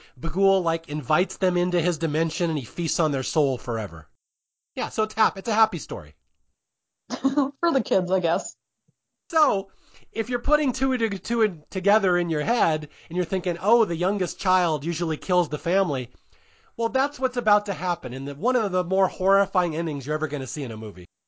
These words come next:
Speaker 2: Yeah, so, I mean, not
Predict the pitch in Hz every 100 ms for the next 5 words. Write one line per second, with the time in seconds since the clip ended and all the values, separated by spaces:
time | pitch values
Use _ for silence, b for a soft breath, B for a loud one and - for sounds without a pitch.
0 | _ _ _ _ _ _ _ _ 240 202
1 | 202 262 220 214 214 226 _ _ _ _
2 | 208 220 220 208 208 226 240 240